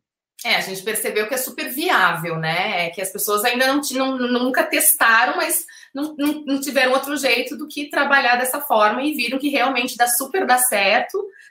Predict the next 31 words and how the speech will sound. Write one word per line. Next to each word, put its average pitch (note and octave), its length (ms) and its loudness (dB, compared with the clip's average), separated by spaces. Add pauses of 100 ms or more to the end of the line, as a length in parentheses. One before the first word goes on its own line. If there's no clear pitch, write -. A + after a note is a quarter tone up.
né? G#3+ 160 0
No B3+ 80 0
começo, G#3+ 500 4
entre G3+ 400 0
trancos A3+ 300 4
e A3+ 40 6
barrancos, G#3 600 4
mas A#3 200 2
agora G3 480 4
já F#3 360 2 (280)
uma G3 100 -2
rotina G3 400 0
mais F#3 240 2
adaptada F#3+ 720 0
com A3+ 100 -4
todo F3+ 400 -6
esse, E3+ 680 -6
né, E3+ 140 -2
com F#3+ 120 -10
tudo E3+ 240 -6
isso, F4+ 460 -4
nessa G#3 320 -8
vida E3 340 -2
nova, F3 400 2
né, F#3 160 0
digital. E3 760 -2 (380)
Mas A4+ 340 6 (120)
eu C4 160 6
acho E4+ 260 2
que E4+ 100 -6
ainda, C#4 640 2